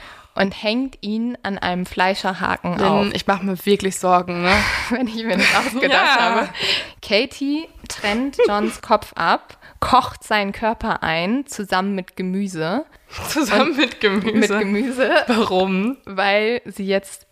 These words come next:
Speaker 1: ihren Kindern und Johns
Speaker 2: Nein.
Speaker 1: Kindern.
Speaker 2: Nein.
Speaker 1: Sie holt die alle an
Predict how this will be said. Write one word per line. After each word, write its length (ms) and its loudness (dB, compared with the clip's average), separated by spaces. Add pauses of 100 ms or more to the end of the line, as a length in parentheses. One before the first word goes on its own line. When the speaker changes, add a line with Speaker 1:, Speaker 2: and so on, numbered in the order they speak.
(160)
Speaker 1:
ihren 280 -2
Kindern 760 -4
und 200 -4
Johns 180 0
Speaker 2:
Nein. 380 2
Speaker 1:
Kindern. 600 0
Speaker 2:
Nein. 840 0
Speaker 1:
Sie 160 -4
holt 220 -2
die 100 -4
alle 220 0
an 100 -4